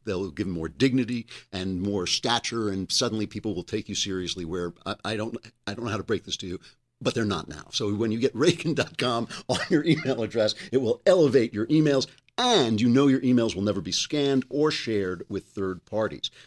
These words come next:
So go to reagan privacy dot com right now. Re-, that's the website, reagan privacy dot com.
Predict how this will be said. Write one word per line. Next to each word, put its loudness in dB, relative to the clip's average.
So -10
go -2
to 0
reagan 0
privacy -4
dot -6
com -8
right -6
now. -10
Re-, -2
that's -6
the -4
website, -4
reagan -2
privacy -6
dot -6
com. -8